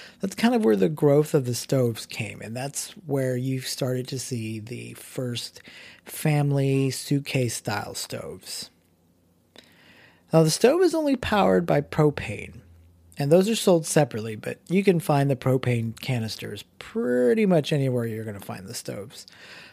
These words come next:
A lot of the, you know, grocery stores and the big box stores, they definitely have 'em.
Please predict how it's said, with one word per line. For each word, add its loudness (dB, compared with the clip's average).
A 6
lot 6
of 4
the, 0
you 0
know, 0
grocery -6
stores -10
and -16
the -16
big -12
box -10
stores, -12
they -6
definitely -12
have -14
'em. -18